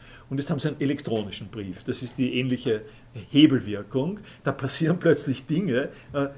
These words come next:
die überhaupt für einen Brief, äh, vorher nicht, äh, denkbar waren. Und dennoch sagt man Brief. Äh, genau, äh, so ist es mit, äh, äh,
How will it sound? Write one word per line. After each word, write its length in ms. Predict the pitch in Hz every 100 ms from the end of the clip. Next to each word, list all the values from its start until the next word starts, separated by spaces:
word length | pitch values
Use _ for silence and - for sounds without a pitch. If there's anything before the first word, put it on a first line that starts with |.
| -
die 80 | 151
überhaupt 380 | 190 180 160
für 160 | - 147
einen 320 | 135 127 127
Brief, 400 | 117 127 143 -
äh, 160 | 151 127
vorher 560 | - 117 117 113 117 -
nicht, 500 | 131 120 107 - -
äh, 200 | 123 107 - - -
denkbar 500 | 156 220 - 113 101
waren. 520 | 98 95 104 160 262 - - -
Und 220 | 151 -
dennoch 260 | 180 151 165
sagt 320 | 147 127 -
man 160 | 135 135
Brief. 520 | 117 107 90 - -
Äh, 180 | 127 120 - - -
genau, 580 | 127 120 131 160 160 -
äh, 440 | 139 131 131 -
so 300 | 127 131 135
ist 260 | 156 135 -
es 200 | 135 -
mit, 340 | 127 120 -
äh, 220 | 139
äh, 40 | 117